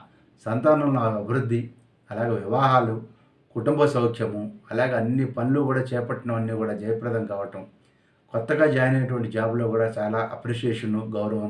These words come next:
లభించటం, పదవుల లాభం, రాజగౌరవం, అంటే బాసెస్ మిమ్మల్ని అప్రిషియేట్ చేస్తారు, అలాగే ఆఫీసులో మీకు మంచి గౌరవం ఉంటుంది, అలాగే ప్రయాణాలు చేస్తారు, చాలా లగ్జూరియస్గా కార్లలో తిరుగుతారు. అలా తిరగడం ద్వారా మీరు ఎంజాయ్ చేస్తారు,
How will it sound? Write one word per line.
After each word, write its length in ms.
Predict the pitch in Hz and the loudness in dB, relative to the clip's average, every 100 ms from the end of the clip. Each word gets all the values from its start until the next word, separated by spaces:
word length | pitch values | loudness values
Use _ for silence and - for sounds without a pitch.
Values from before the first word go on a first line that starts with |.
| 98 | -8
లభించటం, 440 | 92 104 - - - - _ _ _ _ _ _ - | -6 -6 -6 -8 -12 -18 _ _ _ _ _ _ -2
పదవుల 340 | 120 147 151 139 | 4 6 6 6
లాభం, 320 | 117 113 107 107 107 - _ 104 | 2 0 -2 -6 -8 -16 _ -6
రాజగౌరవం, 720 | 104 135 147 123 120 110 104 104 - | 0 2 4 4 4 2 -2 -6 -10
అంటే 180 | 107 127 107 | -8 -6 -4
బాసెస్ 400 | 104 127 - 117 123 | -2 -2 -2 -6 -4
మిమ్మల్ని 260 | 110 110 | -2 -4
అప్రిషియేట్ 400 | 104 113 110 113 - | -4 -8 -6 -6 -6
చేస్తారు, 380 | 101 - 95 - - _ _ _ _ _ | -10 -8 -10 -10 -20 _ _ _ _ _
అలాగే 340 | 123 117 123 135 107 | -2 0 0 -2 -2
ఆఫీసులో 360 | 117 127 120 113 | -2 -2 -2 -2
మీకు 140 | 107 107 | -4 -6
మంచి 200 | 104 113 110 | -8 -6 -4
గౌరవం 260 | 104 113 107 | -2 0 -2
ఉంటుంది, 340 | 104 95 92 - _ _ _ - | -6 -10 -10 -14 _ _ _ -4
అలాగే 280 | 117 135 139 117 | 0 2 2 2
ప్రయాణాలు 380 | 123 139 139 120 | 2 4 2 2
చేస్తారు, 320 | 113 - 120 - | 0 -2 -4 -2
చాలా 160 | 110 107 | -2 -2
లగ్జూరియస్గా 500 | 104 123 123 113 113 113 | 0 0 0 -2 -4 -4
కార్లలో 340 | 110 113 113 110 | -2 0 0 0
తిరుగుతారు. 460 | 107 107 107 104 104 - _ _ - | -2 -2 -4 -4 -10 -18 _ _ -6
అలా 180 | 117 120 117 | 0 2 2
తిరగడం 300 | 123 123 127 | 0 0 0
ద్వారా 180 | 127 127 | 0 2
మీరు 140 | 113 107 | 0 0
ఎంజాయ్ 240 | 117 139 120 | 2 2 2
చేస్తారు, 320 | 113 110 - | -2 -4 -6